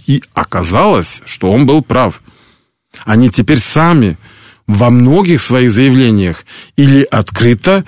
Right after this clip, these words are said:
или как-то, м, чуть-чуть прикрыто признают, что это была ошибка. И что они не знают, как из этого выйти.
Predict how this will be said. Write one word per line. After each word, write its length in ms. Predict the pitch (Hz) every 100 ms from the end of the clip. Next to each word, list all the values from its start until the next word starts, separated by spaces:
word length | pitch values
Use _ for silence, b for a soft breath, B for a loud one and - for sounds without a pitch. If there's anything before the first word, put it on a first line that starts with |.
| B B
или 180 | 143 147
как-то, 500 | - 160 - 160 135 B B B B _
м, 480 | 123 123 - 254 160 - -
чуть-чуть 500 | 202 185 - 180 - _ _ -
прикрыто 800 | 120 - - 196 170 - 104 90 B B B -
признают, 520 | - 139 143 165 165 110
что 140 | -
это 140 | 113
была 200 | 123 123
ошибка. 500 | 107 - 87 - 87 - _ _ B B
И 80 | 117
что 160 | -
они 120 | 127 139
не 100 | 139
знают, 260 | 165 170
как 200 | 147 127
из 120 | 135
этого 300 | 120 120 135
выйти. 520 | 135 123 123 - 90